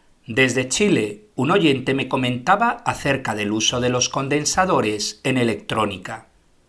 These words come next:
Recordemos que un condensador es un dispositivo que almacena energía eléctrica en el campo eléctrico entre sus placas.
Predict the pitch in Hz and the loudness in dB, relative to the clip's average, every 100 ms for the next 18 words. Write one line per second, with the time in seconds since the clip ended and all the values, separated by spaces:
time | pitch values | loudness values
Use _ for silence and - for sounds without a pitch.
0 | - 139 147 208 165 196 156 - - 123 | -4 0 2 4 4 4 2 0 -2 -2
1 | 127 143 139 139 - 147 156 170 165 139 | 0 2 2 2 0 2 2 2 0 0
2 | 117 - 123 - - 107 170 220 208 123 | -2 -2 -2 -2 0 0 2 0 0 0
3 | 110 104 - 135 123 101 101 - 127 131 | 2 -2 0 0 2 -2 -6 -6 0 4
4 | 156 160 - 127 127 139 - - 135 139 | 4 2 0 -4 0 0 0 0 0 2
5 | 139 139 190 202 147 107 107 - 113 - | 0 2 0 0 -2 -2 -2 -4 -4 -2
6 | 110 107 110 - 104 - 117 107 117 107 | -4 -4 -6 -4 -6 -2 -2 -2 -4 -14
7 | - - | -16 -20